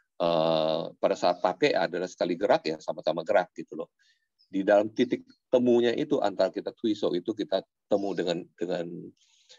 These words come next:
eh, lawan kita itu adalah harus ringan. Ya, jadi jangan saling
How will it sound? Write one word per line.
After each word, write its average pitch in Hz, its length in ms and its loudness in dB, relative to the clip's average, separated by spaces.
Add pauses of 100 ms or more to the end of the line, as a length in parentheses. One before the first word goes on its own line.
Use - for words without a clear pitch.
(180)
eh, 87 160 -2
lawan 92 400 2
kita 95 240 0
itu 90 320 0 (240)
adalah 98 560 -2
harus 98 320 -4
ringan. 95 400 -2 (920)
Ya, 90 240 6
jadi 95 420 0
jangan 87 320 -2 (160)
saling 87 480 -6